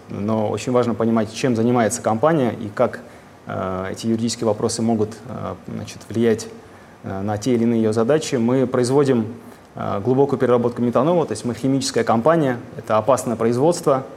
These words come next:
э, достаточно, э, специфичное, при этом, как, э, опять же, показано на,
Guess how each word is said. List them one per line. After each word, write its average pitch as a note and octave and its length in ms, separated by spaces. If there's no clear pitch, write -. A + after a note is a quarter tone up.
э, G2 540
достаточно, G#2 920
э, F#2 60
специфичное, C3+ 640
при A2+ 160
этом, C3 260
как, A#2 260
э, G#2+ 220
опять A2+ 240
же, G#2+ 80
показано A2+ 600
на, G2+ 1160